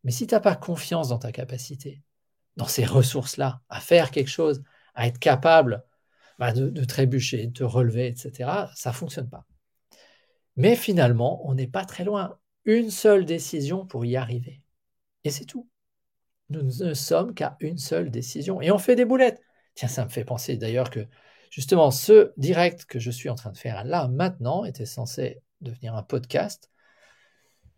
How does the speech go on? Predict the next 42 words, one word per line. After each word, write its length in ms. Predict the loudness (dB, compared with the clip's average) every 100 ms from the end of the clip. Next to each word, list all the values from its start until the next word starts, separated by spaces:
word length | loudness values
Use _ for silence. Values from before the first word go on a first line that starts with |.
| _ -20 -20 -14
Euh, 760 | -12 -10 -8 -6 -6 -6 -6 -4
mais 160 | -2
le 80 | 0
micro 280 | -2 0 0
est 40 |
pas 120 | 0 -2
branché. 300 | -4 -4 0 2 2 0 -4 -6 -12 -14 -2
<laughs> 760 | 0 2 0 -4 -4 -6 -6 -4
Donc, 200 | 0 6
le 160 | 6
podcast 680 | 6 0 4 4 4 0 -20 -20 -18 -18 -2
n'a 320 | 2 2 0 _ _ 4
pas 160 | 6
lieu 340 | 8 8 10 10
avec 400 | 8 2 -2 2
le 120 | 0
son 420 | 0 -4 -4 -4
et 100 | -4
la 100 | -4
qualité 460 | -4 -6 -8 -6 -8
qu'il 160 | -8 -8
aurait 160 | -6
dû 120 | -4
avoir. 420 | -4 -4 -8 -8 _ _ _ _
Mais 80 | -10
c'est 140 | -8
pas 180 | -2 -2
grave, 340 | 0 0 2 0
finalement, 540 | -4 -6 -2 0 0
puisque 240 | -4 -12
je 100 | -8
vais 60 | -6
aller 100 | -6
reprendre 300 | -8 -8 -10
sur 140 | -10
une 60 | -12
plateforme 460 | -12 -8 -6 -6 -8
et 80 |
puis 200 | -14 -14
voilà, 320 | -10 -6 -6 -8 -16 -20 -20 _
ça 140 | -18
sera 240 | -12 -12